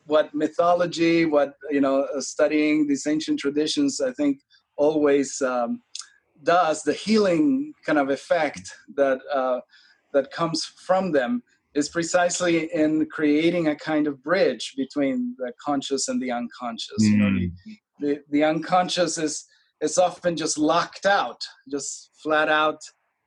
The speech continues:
Speaker 1: you know, suppressed, you know, not, not so much even repressed, uh, but completely suppressed. Um, and then, of course, you know, as Freud shows, you know, you,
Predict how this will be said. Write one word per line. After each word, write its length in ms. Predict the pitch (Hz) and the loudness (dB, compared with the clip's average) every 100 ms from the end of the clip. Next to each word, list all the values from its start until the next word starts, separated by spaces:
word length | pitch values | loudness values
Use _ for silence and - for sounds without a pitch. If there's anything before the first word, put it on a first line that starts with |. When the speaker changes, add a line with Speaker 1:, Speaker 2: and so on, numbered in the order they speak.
| - | -6
Speaker 1:
you 120 | 151 | -2
know, 300 | 151 151 147 | 2 2 2
suppressed, 960 | 139 - 165 160 - 214 143 - - - - - - 160 151 - | -4 -10 -10 -8 -2 0 0 -4 -8 -10 -18 -20 -16 -12 -12 -6
you 120 | 151 | -4
know, 80 | 135 | -2
not, 300 | 156 180 - _ - | 0 0 -2 _ -6
not 180 | 170 180 | -2 0
so 100 | 208 | 0
much 240 | 170 - | 0 -2
even 380 | 147 165 165 151 | -4 -4 -2 0
repressed, 760 | 160 233 - 143 117 117 - - | 2 0 0 0 0 -2 -6 -2
uh, 180 | 135 131 - _ _ - | -2 -2 -6 _ _ 0
but 220 | 151 143 - - | 2 2 -4 -10
completely 460 | 143 160 185 165 | -8 -6 -8 -6
suppressed. 800 | 165 - 214 - 147 127 127 - | -6 -6 -8 -2 0 0 -4 -2
Um, 300 | 131 127 135 - _ _ _ _ _ - | -2 0 -6 -14 _ _ _ _ _ -2
and 180 | 175 180 | -2 2
then, 120 | 196 | 2
of 140 | 180 - | 2 2
course, 460 | 180 170 - - _ _ - | 4 2 -2 -14 _ _ -8
you 80 | 165 | -2
know, 120 | 160 | 0
as 160 | 151 151 | 0 -2
Freud 520 | - 170 170 165 170 - | 0 2 4 0 -8 -8
shows, 440 | - 170 156 147 | -2 0 0 -4
you 60 | 156 | -2
know, 80 | 156 | 0
you, 220 | 165 | -2